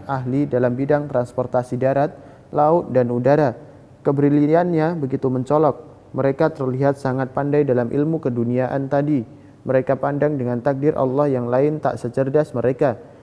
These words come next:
Akhirnya mereka menganggap diri mereka hebat dan pintar hingga memandang yang lain sebelah mata. Namun sangat disayangkan, mereka malah buta dalam hal agama. Mereka malah jadi orang yang benar-benar lalai dari akhirat.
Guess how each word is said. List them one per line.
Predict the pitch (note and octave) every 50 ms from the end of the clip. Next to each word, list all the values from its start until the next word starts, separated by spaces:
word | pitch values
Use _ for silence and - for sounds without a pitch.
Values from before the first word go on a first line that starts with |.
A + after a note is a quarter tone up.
| - - - -
Akhirnya | - C#3 C3+ - F3 F3+ F3+ F3+
mereka | F3 E3+ D#3+ D#3+ D#3+ E3+
menganggap | E3+ E3 D#3 D3+ D3+ D3 D3+ D3+ D#3 - - -
diri | C3+ C3+ C3+
mereka | C3+ C3 C3 C3 B2+ - C3 C3+
hebat | C3 C3 C3+ C#3+ C#3 C3
dan | B2+ B2 B2
pintar | C#3 C3+ C3 B2 - C3+ C#3+ E3 E3+ D#3+ - - -
hingga | - B2+ C3 B2+ C#3 C#3 C#3
memandang | C3+ B2+ B2 B2 B2+ B2+ C#3 C#3 C#3
yang | B2+ A#2+ A#2
lain | A#2+ A#2+ C3 C#3 D3
sebelah | C#3+ - B2 A#2 A#2 A#2 A#2
mata. | A#2 A#2+ A#2 A#2 D3 C#3+ B2 G#2+ - - - - - - _ -
Namun | B2+ B2 A#2+ B2 B2+ C#3 D3 D3+
sangat | - - C3 B2 B2 A#2
disayangkan, | A#2+ A#2 - B2+ B2 C3 C#3 C#3 C#3+ C3+ C#3 C#3+ D3+ D#3+ E3 - - - - - -
mereka | C#3 D3 E3 D#3+ F3+ F#3 F3+
malah | F3 E3 D#3 D3
buta | C#3 C#3+ D#3 D#3 - E3+ E3 E3
dalam | D3+ D3 C#3 C#3 C#3 C3+ C#3
hal | D3 D3+ D3+
agama. | C#3 C3+ A#2+ B2 B2+ C#3 D3+ D3+ B2+ A2+ - - - - - - - -
Mereka | C3+ C#3 D3 - E3+ E3
malah | E3 D#3 D3 C#3 C3
jadi | B2 C#3+ D3 D#3 D#3+
orang | - C#3 C#3 C#3 C3+ C3
yang | B2 A#2+ A#2+
benar-benar | B2+ D3+ E3 D#3+ D#3 C3+ C3+ C3+ C3 B2+
lalai | B2 C3+ C3+ D3 D#3 D#3+ D3+ C3+
dari | B2+ B2 B2 A#2 A#2+
akhirat. | A#2+ A#2 - C3 C3 C#3+ D3+ - -